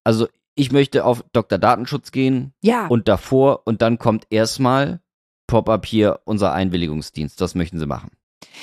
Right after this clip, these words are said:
Speaker 2: Ja,
Speaker 1: Korrekt?
Speaker 2: oder es ist losgelöst, auf welche Webseite du gehst, äh, sondern du machst einfach eine völlig autonome Entscheidung und sagst, „So, heute ist Dienstag, ich fühle mich
Speaker 1: <laughs> So,
Speaker 2: sehr“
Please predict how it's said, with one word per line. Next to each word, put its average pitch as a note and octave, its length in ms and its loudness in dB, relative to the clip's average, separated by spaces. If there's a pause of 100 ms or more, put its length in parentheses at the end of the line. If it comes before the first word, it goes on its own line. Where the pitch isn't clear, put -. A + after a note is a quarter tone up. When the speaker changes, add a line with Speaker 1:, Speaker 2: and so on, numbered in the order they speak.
(180)
Speaker 2:
Ja, A3+ 140 4
Speaker 1:
Korrekt? - 180 -2
Speaker 2:
oder B3 240 2
es A#3+ 100 -2
ist A#3 160 -10
losgelöst, B3 800 0
auf A3 180 -6
welche G#3 240 -4
Webseite G#3+ 460 -2
du G3 100 -2
gehst, F3+ 400 -4
äh, G3 140 0
sondern G3 400 4
du G3+ 320 2 (320)
machst B3+ 300 2
einfach C4 440 2
eine A#3 280 2
völlig B3 400 0
autonome A#3+ 580 4
Entscheidung G#3 640 0
und F#3 140 -4
sagst, G3+ 400 0 (500)
„So, A#3 420 0 (560)
heute F#4 320 2
ist D4+ 160 -10 (140)
Dienstag, A#3+ 720 -2
ich - 180 -4
fühle D#4 300 2
mich D4+ 140 0
Speaker 1:
<laughs> D4+ 40 0
So, C#4 140 -2
Speaker 2:
sehr“ B3 260 0